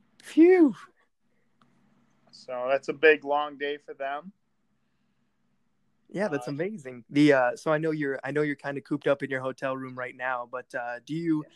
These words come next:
Speaker 1: do you actually get to go out and watch the games?
Speaker 2: Oh, yeah, yeah. I will be there. I have to stay at the field all day tomorrow to make sure, uh, everything's going good, and if there's any injured players,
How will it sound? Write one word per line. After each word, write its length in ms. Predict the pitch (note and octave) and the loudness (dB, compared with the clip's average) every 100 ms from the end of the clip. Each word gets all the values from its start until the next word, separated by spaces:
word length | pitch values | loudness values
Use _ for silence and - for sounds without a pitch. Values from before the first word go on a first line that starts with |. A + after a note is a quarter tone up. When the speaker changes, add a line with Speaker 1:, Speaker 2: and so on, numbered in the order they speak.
| _ - | _ -8
Speaker 1:
do 60 | |
you 120 | C3+ | -4
actually 300 | C#3 C#3 D3 | -4 -4 -10
get 120 | C#3 C#3 | -8 -8
to 60 | |
go 140 | C3+ C#3 | -6 -4
out 140 | C3+ | -4
and 80 | C3 | -8
watch 260 | B2+ C3 - | -8 -10 -10
the 60 | C3 | -12
games? 380 | C3 D3+ F#3 _ _ _ _ _ - | -10 -12 -16 _ _ _ _ _ -2
Speaker 2:
Oh, 180 | F#3+ F3 | 0 0
yeah, 260 | D#3 C3 B2+ | -4 -12 -12
yeah. 200 | D3 C#3+ E3+ | -10 -10 -10
I 120 | D#3+ | -12
will 120 | D#3 D#3 | -10 -12
be 160 | D#3 | -16
there. 560 | D#3 D#3+ D#3 D#3 D#3 D#3+ | -12 -10 -8 -10 -12 -12
I 80 | C#3 | -10
have 140 | D3 D3+ | -10 -12
to 80 | _ | _
stay 240 | - D#3+ | -14 -14
at 120 | D3+ | -14
the 40 | _ - | _ -12
field 240 | D#3+ D3+ | -8 -4
all 180 | D3 C#3+ | -4 -4
day 180 | D3 C#3+ | -4 -8
tomorrow 600 | - D3+ C#3 C#3+ D3 C#3+ | -10 -12 -10 -8 -8 -8
to 140 | C3+ C#3 | -12 -12
make 200 | C#3+ - | -14 -14
sure, 480 | - D3 C#3+ C#3 | -12 -10 -8 -8
uh, 280 | C3+ C3 C3 _ _ _ _ _ - | -8 -8 -12 _ _ _ _ _ -6
everything's 480 | D3 C#3 D3+ D3 C#3 | -6 -6 -16 -16 -8
going 360 | D3+ D3+ D3+ | -6 -6 -8
good, 380 | D3 D3+ D#3 D#3+ | -6 -2 -2 -4
and 160 | C#3+ C3+ | -10 -10
if 220 | C3+ - | -10 -8
there's 240 | D3 C3+ | -8 -8
any 300 | C#3+ C3+ C3+ | -12 -14 -12
injured 380 | C#3+ C#3+ C#3+ C#3 | -12 -10 -10 -10
players, 800 | - C#3+ C#3+ D3 D3+ D#3 D#3+ - | -2 0 0 0 -2 -6 -10 -18